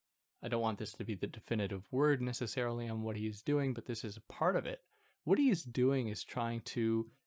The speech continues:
elaborate the effects of slavery upon Black people and Black communities within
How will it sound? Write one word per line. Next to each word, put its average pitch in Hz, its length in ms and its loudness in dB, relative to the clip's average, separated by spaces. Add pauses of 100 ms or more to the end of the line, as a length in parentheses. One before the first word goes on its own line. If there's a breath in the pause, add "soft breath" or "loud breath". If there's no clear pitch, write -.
(100)
elaborate 131 840 2 (300)
the 127 120 4
effects - 840 0 (380 soft breath)
of 127 100 -2
slavery 123 580 2
upon 143 600 0 (200)
Black 110 280 4
people 117 320 -4
and 113 200 -6
Black 110 380 0 (100)
communities 110 720 -2
within 110 400 4